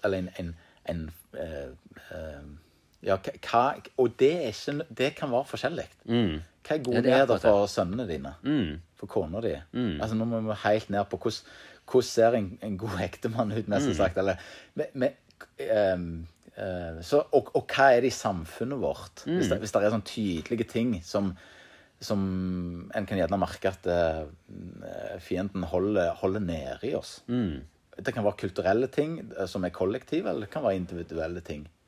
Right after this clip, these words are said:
Speaker 2: Mm.
Speaker 1: Eh, og da tenker jeg jo at, eh, vi har våre egne ting som vi styrer med.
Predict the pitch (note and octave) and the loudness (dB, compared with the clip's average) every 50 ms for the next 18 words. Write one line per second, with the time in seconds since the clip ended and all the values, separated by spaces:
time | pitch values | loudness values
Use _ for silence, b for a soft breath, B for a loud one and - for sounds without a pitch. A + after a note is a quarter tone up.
0 | _ - - A#2+ E2+ C#2+ C2+ D2 B B B B - - C3 C3 C#3 - D3+ E3+ | _ -8 -6 -6 -6 -8 -10 -14 B B B B -2 2 4 4 4 2 -2 -2
1 | - - - - - B2 F2 D#2+ - - - D#3 C3 A2 G2 F#2 E2+ E2 - - | -2 -4 -4 -4 -6 -6 -6 -6 -8 -10 -4 0 2 4 4 4 2 0 0 2
2 | F#2+ F#2+ F#2+ F2 E2 D#2+ C#2 C#2+ G2 G2+ G2+ G2 G2+ E2+ F2 F2+ F2+ F2+ F2+ F2+ | 4 6 6 6 4 2 0 -2 0 2 2 4 2 2 4 4 6 6 6 4
3 | F2+ F2 E2+ F2+ E2+ D#2 D2 B1+ - - G2 G2+ - D3 E3+ G3 G3+ - _ _ | 2 -2 -2 -2 0 0 -2 -2 -4 -6 -8 -6 -4 -4 -4 -4 -8 -12 _ _
4 | _ _ _ _ _ _ _ - - - A#2+ G#2+ - A2 F#2+ F#2+ A#2+ C#3 F3 G3 | _ _ _ _ _ _ _ -10 -6 -4 -4 -2 0 0 0 0 0 -4 -6 -6